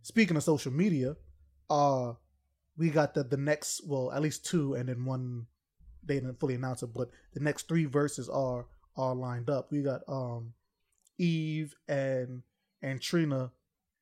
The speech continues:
coming up first. And as I like Trina a lot, and I don't feel like they should have did this to her,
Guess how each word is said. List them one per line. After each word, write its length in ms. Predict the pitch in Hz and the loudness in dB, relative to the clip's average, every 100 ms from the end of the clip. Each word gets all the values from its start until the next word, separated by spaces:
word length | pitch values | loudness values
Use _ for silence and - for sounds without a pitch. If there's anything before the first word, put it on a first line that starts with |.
| _ | _
coming 280 | - 147 135 | -2 0 0
up 120 | 120 | -6
first. 540 | - 165 143 123 - - _ _ _ _ _ | -2 2 2 2 -6 -10 _ _ _ _ _
And 460 | 147 139 131 123 120 _ _ _ - _ _ - - - - - - - | -2 0 -2 -6 -10 _ _ _ -20 _ _ -20 -20 -20 -20 -20 -8 0
as 260 | 160 139 - - - | 0 0 -6 -12 -2
I 80 | 226 | 2
like 280 | 185 156 147 | 6 4 2
Trina 260 | - 135 | -2 -2
a 20 | 123 | -2
lot, 300 | 131 120 - | -2 -4 -6
and 120 | 131 131 | -8 0
I 100 | 160 | 2
don't 220 | 165 143 | 2 0
feel 220 | 156 143 | 0 0
like 260 | 123 120 - | 0 -4 -4
they 100 | 143 | -4
should 120 | - | -4
have 100 | 123 | -6
did 140 | 131 120 | -4 -4
this 140 | 110 | -6
to 100 | 123 | -8
her, 180 | 113 120 | -8 -10